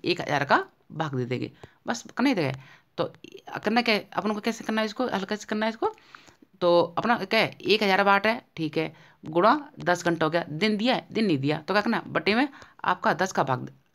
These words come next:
हजार का भाग देंगे। तो हजार से हजार कैंसिल, तो कितना आ गया? दस आ गया। तो इसका राइट आंसर क्या है? ऑप्शन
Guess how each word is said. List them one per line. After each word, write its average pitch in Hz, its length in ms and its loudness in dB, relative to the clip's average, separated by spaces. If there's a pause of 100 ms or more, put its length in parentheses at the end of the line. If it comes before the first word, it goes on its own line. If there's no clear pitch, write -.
(160)
हजार 156 180 0
का 214 100 0
भाग 135 180 0
देंगे। 127 220 -4 (320)
तो - 120 -6
हजार 156 220 2
से 233 120 -2
हजार 185 220 2
कैंसिल, 190 340 -2
तो - 140 -8
कितना 208 180 0
आ 214 40 2
गया? 175 260 2 (140)
दस 147 220 -2
आ 120 80 0
गया। 127 180 -6 (380)
तो 170 80 -4
इसका - 240 -4
राइट 185 180 2
आंसर 202 160 0
क्या 220 140 0
है? - 220 -4
ऑप्शन 262 340 -2